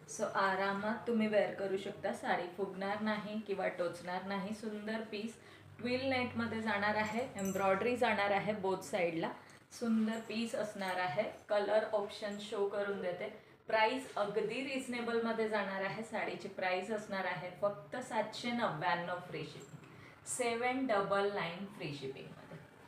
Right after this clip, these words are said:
ओके, सेवन डबल नाईन फ्री शिपिंग. सुंदर पीसेस शो करते, कलर ऑप्शन शो करते. साडीचा लुक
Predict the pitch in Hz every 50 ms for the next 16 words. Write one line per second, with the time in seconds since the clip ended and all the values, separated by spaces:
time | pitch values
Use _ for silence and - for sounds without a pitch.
0 | - - - - - - 202 202 - 285 294 - - 254 220 214 220 214 233 240
1 | 240 240 226 214 202 202 190 196 196 202 202 196 185 185 196 220 226 - - 202
2 | 180 160 160 - - 135 - - 147 - - - - 233 226 220 220 220 226 226
3 | 233 233 - - 202 196 196 196 - 202 202 196 - - 208 196 196 - 214 202
4 | - - 202 214 220 - 208 190 190 190 196 220 233 233 - - 240 233 233 -
5 | - 226 214 202 208 202 202 - 254 262 269 - - - - - - - - -
6 | - - - - - - - 508 508 - 480 440 - - - - - - - -
7 | - - - - 247 214 - 208 233 - - 269 269 240 240 254 269